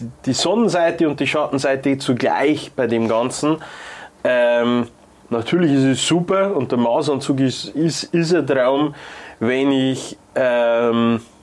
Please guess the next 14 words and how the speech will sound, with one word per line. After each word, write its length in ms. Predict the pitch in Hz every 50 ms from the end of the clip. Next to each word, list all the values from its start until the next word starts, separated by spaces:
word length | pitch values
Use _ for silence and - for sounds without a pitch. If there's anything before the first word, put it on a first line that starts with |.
| - - - - - - - - - - - - - - - - - - - - - - - - - - - - _ - - - _ - - - - - - -
wenn 520 | 143 135 113 98 117 - 135 139 135 139
ich's 220 | 147 139 135 - -
dann 280 | - 131 147 170 160
so 280 | 139 - 156 160 156 135
hab, 220 | 131 147 170 147
wenn 160 | 135 139 135 139
das 140 | 147 139
an 100 | 151 139
mir 240 | 139 156 165 147 139
auf 60 | 143
dem 120 | 135 139 143
Leib 360 | 139 143 147 180 175 175 -
geschneidert 760 | - 139 123 - 127 120 117 127 127 127 120 120 117 117 -
ist. 400 | 156 143 165 180 175 - -